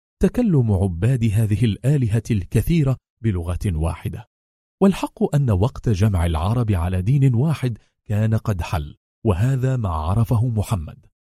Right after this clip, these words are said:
وفي الوجه الذي عرفه فيه سر قوته، وهو الذي لم يفكر قط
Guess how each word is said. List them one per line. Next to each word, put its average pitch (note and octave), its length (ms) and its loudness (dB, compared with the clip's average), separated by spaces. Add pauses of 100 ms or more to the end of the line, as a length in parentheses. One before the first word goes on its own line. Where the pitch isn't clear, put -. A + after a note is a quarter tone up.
(160)
وفي D#3 180 4
الوجه F3 360 2
الذي G#2 300 0
عرفه A2 540 0
فيه C#3 320 -2 (180)
سر G2+ 420 0
قوته، E2+ 500 -2 (440)
وهو G2+ 280 4
الذي G#2 320 2
لم B2+ 160 2
يفكر D#3+ 420 0
قط - 320 -6